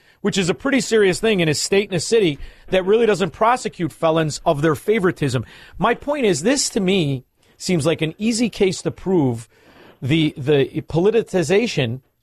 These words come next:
of justice itself. As you're turning out gangbangers who are caught with guns, and you want to make guys who are family men, who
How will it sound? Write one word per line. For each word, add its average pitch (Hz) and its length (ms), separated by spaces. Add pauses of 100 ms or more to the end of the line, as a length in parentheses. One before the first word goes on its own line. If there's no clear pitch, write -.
(120)
of 180 240
justice 170 440
itself. - 460 (380)
As 156 180
you're 160 160
turning 247 380
out 190 220
gangbangers 165 680
who 147 140
are 135 140
caught - 460
with 226 460
guns, 214 500 (380)
and 170 160
you 220 80
want 240 160
to 233 40
make 214 280
guys 233 380
who 190 160
are 147 340
family 262 540
men, 240 400
who 156 320